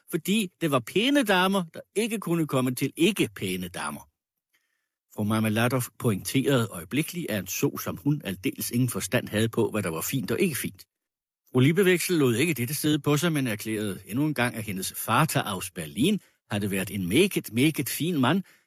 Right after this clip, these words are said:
der immer havde gået i lommerne med hænderne og immer blot sagt puff, puff til alle løjde. Og åbenbart for at give det rette indtryk af faren, sprang Amalie Ivanovna op, stak hænderne ind i kjolens lommer, blæste ansigtet op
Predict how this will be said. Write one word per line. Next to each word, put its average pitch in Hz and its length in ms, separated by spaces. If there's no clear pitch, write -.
der - 60
immer 220 320
havde 151 280
gået 139 260
i 127 80
lommerne 151 480
med 117 120
hænderne 185 460
og - 120
immer 196 360
blot 139 280
sagt - 280
puff, - 260
puff 117 260
til - 240
alle 101 240
løjde. 85 400
Og 95 180
åbenbart 131 460
for 95 180
at - 140
give 95 220
det 95 120
rette 95 200
indtryk 107 380
af - 80
faren, 165 360
sprang 135 340
Amalie 113 480
Ivanovna 123 520
op, 143 200
stak - 280
hænderne 107 400
ind 98 120
i 87 40
kjolens 110 440
lommer, 123 280
blæste - 320
ansigtet - 500
op - 180